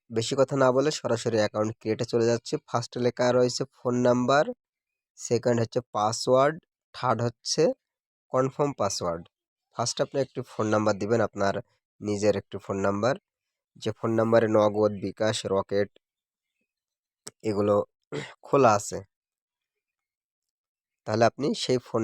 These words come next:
নাম্বার থেকে এই অ্যাকাউন্টে টাকা ডিপোজিট করতে পারবেন। তো একটা নাম্বার আমরা দিয়ে দিচ্ছি,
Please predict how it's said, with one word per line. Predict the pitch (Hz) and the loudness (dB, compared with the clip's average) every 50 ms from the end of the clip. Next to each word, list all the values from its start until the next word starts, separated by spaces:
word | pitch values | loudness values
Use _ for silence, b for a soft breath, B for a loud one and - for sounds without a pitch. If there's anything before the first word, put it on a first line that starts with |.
| 110 110 | 0 0
নাম্বার | 107 110 110 117 - _ | 0 0 -2 -4 -6 _
থেকে | - 127 113 - 175 262 269 _ _ _ _ _ _ _ _ _ _ _ _ - | -10 -8 -4 -2 -2 -2 -4 _ _ _ _ _ _ _ _ _ _ _ _ -8
এই | - 92 | -4 -2
অ্যাকাউন্টে | 92 95 95 - - 110 113 113 92 - - | -2 -2 -2 -2 -4 -4 -4 -6 -8 -6 -6
টাকা | 104 101 - 110 131 190 233 - _ _ _ _ _ _ _ _ _ | -6 -4 0 0 0 0 -2 -6 _ _ _ _ _ _ _ _ _
ডিপোজিট | - 123 131 127 131 123 120 113 - - | -6 -4 0 0 2 0 0 -2 -2 -4
করতে | 101 - - 87 | -6 -4 -4 -4
পারবেন। | 87 85 82 78 82 82 - _ _ _ _ _ _ _ _ _ | -4 -4 -4 -8 -10 -10 -12 _ _ _ _ _ _ _ _ _
তো | 117 107 107 107 107 - - _ _ _ _ _ _ _ _ _ - | -4 -2 0 0 0 -2 -6 _ _ _ _ _ _ _ _ _ -14
একটা | 110 - - 110 101 92 98 | -10 -6 -6 -6 -4 -2 0
নাম্বার | 104 104 107 107 107 107 | 0 0 2 2 2 2
আমরা | 104 107 101 | 2 0 -2
দিয়ে | 95 98 101 95 101 | -2 -2 -4 -4 -4
দিচ্ছি, | 98 - - - 143 | -6 -8 -8 -6 -6